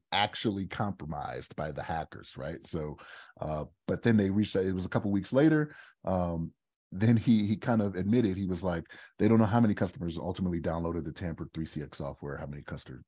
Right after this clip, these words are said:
customers saw follow-on ha-, uh, hacking activity," which they serve six hundred thousand customers and support twelve million calls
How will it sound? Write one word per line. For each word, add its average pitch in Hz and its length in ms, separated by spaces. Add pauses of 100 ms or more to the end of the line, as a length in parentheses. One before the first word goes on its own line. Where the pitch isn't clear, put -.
customers - 340
saw 65 180
follow-on 73 420
ha-, - 420
uh, 67 160
hacking 82 380
activity," 69 360
which 80 280 (320)
they 92 80
serve 113 280
six 120 200
hundred 117 200
thousand 107 300
customers 87 540 (340)
and 87 220
support - 400
twelve 110 400
million 98 580
calls 87 560